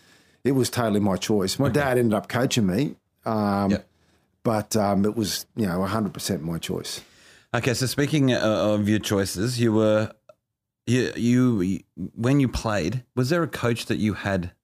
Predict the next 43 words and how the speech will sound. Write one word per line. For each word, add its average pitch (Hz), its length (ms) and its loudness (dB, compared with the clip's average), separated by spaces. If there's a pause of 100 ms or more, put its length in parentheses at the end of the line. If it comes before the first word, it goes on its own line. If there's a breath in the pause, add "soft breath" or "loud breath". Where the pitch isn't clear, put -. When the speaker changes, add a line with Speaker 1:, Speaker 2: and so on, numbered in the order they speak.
(180)
Speaker 2:
that 104 160 -4
made 92 240 0
you 90 80 -4
think, - 400 -4 (580)
"I, 92 220 -2 (260)
coaching 98 320 0
looks 90 200 0
great"? - 280 -2
Like, 101 220 -6
did 110 160 -6
you 123 80 2
have 123 140 0
a 123 60 0
person 110 380 -2
that 101 80 2
you 98 140 2
went, 95 240 2 (220 soft breath)
"That 117 120 0
looks 107 160 -4
like 95 100 0
a 98 40 -2
job 85 240 0
I, 85 160 0 (100)
I'd 90 80 -2
like 82 220 -2
to - 80 -10
do 85 220 0
or 78 120 -2
could 80 220 -6
do"? 85 280 0
Or 69 140 -6 (440)
Speaker 1:
It's - 80 -18
probably 180 280 -2
two 151 280 2
answers 123 380 2
to 110 120 0
that. 98 300 0
Speaker 2:
Yeah. 90 200 0 (140)
Speaker 1:
So 107 260 0
the 104 60 2
two 127 240 0
coaches. 104 480 0
Um, 127 260 0